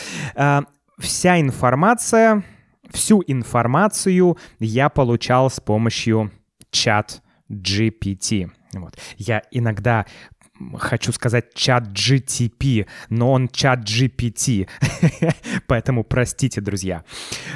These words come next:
Окей, а, сейчас мы поговорим о том, что это, если вы вдруг не знаете. Ну, многие не знают, я не так давно сам узнал про эту технологию, а, поэтому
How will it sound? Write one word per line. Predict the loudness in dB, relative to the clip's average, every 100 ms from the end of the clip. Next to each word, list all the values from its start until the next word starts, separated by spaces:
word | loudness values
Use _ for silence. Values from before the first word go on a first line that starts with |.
| -2
Окей, | -2 2 2 2 -4 -4
а, | 0 2 0 -4 -8
сейчас | -4 -2 2 2 4
мы | 2
поговорим | 2 2 2 4 2 0 -4 -4
о | -2
том, | 0 0 -2
что | -4 2 2 4
это, | 0 0 2 2 0 -4
если | -2 -2 0
вы | 2 2
вдруг | 2 2 2 2
не | 0 2 2
знаете. | 0 0 2 2 0 -4 -4 -4 -4
Ну, | -2 0
многие | 4 6 4 2 0
не | 0
знают, | 0 2 2 0
я | -2 0 2
не | 0 -2
так | 0 -2 0
давно | -2 0 2 2 -2 -16 -12
сам | -4 2 4 4 2
узнал | -2 0 2 2 0 -4 -6
про | -2 0 0
эту | -2 -4
технологию, | -4 -4 -2 0 2 4 4 4 4 4 2 -4 -20 -18 -12 -2
а, | -2 0
поэтому | 0 0 0 0 2 0 -2 -10